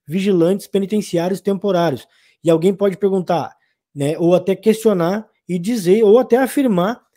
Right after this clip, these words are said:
né, o que isso tem a ver com a segurança privada, o que isso tem a ver com os vigilantes patrimoniais e, e outras, é, extensões da segurança privada, né, questionar, é, se isso teria validade ou se teria isso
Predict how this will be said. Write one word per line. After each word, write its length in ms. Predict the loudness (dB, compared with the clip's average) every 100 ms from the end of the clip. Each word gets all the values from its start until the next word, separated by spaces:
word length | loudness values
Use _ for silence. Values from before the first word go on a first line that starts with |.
| _ _ _
né, 160 | -8 -6
o 60 | -4
que 120 | -6
isso 140 | -4
tem 160 | -2 -2
a 60 |
ver 300 | 0 0 0
com 140 | -2 -6
a 160 | -6
segurança 320 | -8 -6 -8 -6
privada, 800 | -10 -6 -4 -4 -4 -4 -4 -4
o 80 |
que 120 | -8 -10
isso 100 | -8
tem 140 | -6
a 20 |
ver 140 | -6 -6
com 100 | -8
os 100 | -6
vigilantes 480 | -6 -4 -4 -6 -12 _ _ -8
patrimoniais 880 | -6 -6 -6 -6 -6 -4 -2 -2
e, 60 | -2
e 260 | -6 -4 -4
outras, 640 | -2 -2 -4 -4 -6 -16 _ _ _
é, 200 | -4 -2
extensões 960 | -2 -4 -4 -4 -4 -4 -2 -2 -2 -10 _ _
da 160 | -8 -6
segurança 400 | -6 -4 -4 -6
privada, 500 | -8 -6 -4 -2 -4 -6 _ _ _ -12
né, 300 | -8 -8 -6
questionar, 800 | -8 -6 -4 -4 -4 -4 -4 -6 _ _ _
é, 500 | -6 -4 -4 -4 -6
se 280 | -8 -10 -4
isso 220 | -4 -4
teria 260 | -4 0 0
validade 640 | 0 -4 -4 -4 -2 -2
ou 60 | -4
se 140 | -8
teria 360 | -8 -8 -2 -2
isso 360 | -2 -6 -10